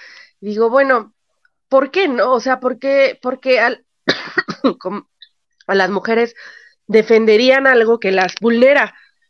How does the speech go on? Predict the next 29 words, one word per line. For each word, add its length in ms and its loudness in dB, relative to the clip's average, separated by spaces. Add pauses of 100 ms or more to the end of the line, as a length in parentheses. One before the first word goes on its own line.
(140)
Pero 300 2
pues 180 0
nada 220 4
más 220 2
hay 120 0
que 120 -2
voltear 380 2
a 100 2
ver 180 2
la 160 -2
actualidad, 500 -2 (140)
o 100 0
sea, 320 0 (240)
<coughs> 1500 -4
hay 200 0
un 80 -2
montón 300 0
de 60 2
mujeres 480 -2 (580)
defendiendo 580 0
posturas 500 -2
que 120 0
no 120 0
necesariamente 760 0
nos 180 -4
favorecen 600 -2
ni 120 -4
nos 200 -6
liberan. 500 -2